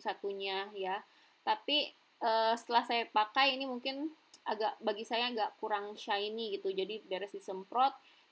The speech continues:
shiny sebentar, langsung dia ngedoff lagi. Ya, mungkin harus, eh, kita, eh, spray berkali-kali atau enggak kita menggunakan yang tadi, eh, lap dingin itu kita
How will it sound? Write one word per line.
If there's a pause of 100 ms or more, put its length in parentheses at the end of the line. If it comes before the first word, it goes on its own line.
shiny
sebentar,
langsung
dia
ngedoff
lagi. (500)
Ya,
mungkin
harus,
eh,
kita,
eh,
spray
berkali-kali
atau
enggak
kita
menggunakan
yang
tadi, (400)
eh,
lap
dingin
itu
kita